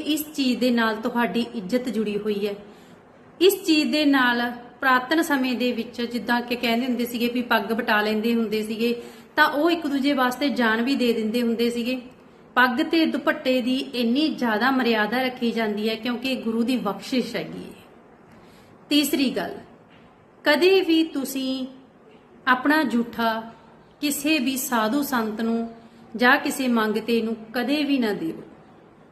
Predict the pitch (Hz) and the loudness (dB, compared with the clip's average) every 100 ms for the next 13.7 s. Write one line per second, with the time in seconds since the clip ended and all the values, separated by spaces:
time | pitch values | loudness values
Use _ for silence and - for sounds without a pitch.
0 | - - - - - 320 330 330 339 285 | -20 -20 -20 -20 -4 2 4 4 2 2
1 | 330 339 - 294 254 240 254 214 269 285 | 0 0 0 0 2 0 0 0 0 0
2 | 294 277 277 - 254 247 240 240 247 240 | -2 -2 -4 -2 0 0 2 2 2 0
3 | 226 214 208 220 233 226 247 247 226 226 | 0 0 -2 -2 -4 -4 -2 0 0 0
4 | 233 - 214 208 233 180 - 208 247 240 | -4 -6 -4 -2 -2 -4 -2 0 2 2
5 | 247 226 226 208 220 190 196 196 - 190 | 0 0 -2 -4 -4 -4 -6 -8 -10 -8
6 | 175 - - - - - - - - - | -10 -12 -18 -20 -20 -20 -20 -20 -20 -20
7 | - - - - 269 320 330 302 - 285 | -20 -20 -12 -4 4 6 6 0 -4 0
8 | 254 233 - 269 240 240 254 247 226 226 | 0 0 -2 -4 -2 0 0 0 0 -2
9 | 220 214 214 226 220 214 - - - - | -2 -2 0 -2 -4 -8 -14 -20 -20 -20
10 | - - 294 294 320 320 - 320 311 - | -20 -8 -2 -2 0 0 4 4 4 0
11 | 247 233 277 285 285 269 - 254 254 247 | 2 2 2 0 -2 -4 -2 0 0 -2
12 | - - 240 226 226 262 247 247 226 220 | -8 -6 2 2 4 0 0 0 -2 0
13 | 214 214 214 196 180 180 | -2 -2 -4 -4 -6 -6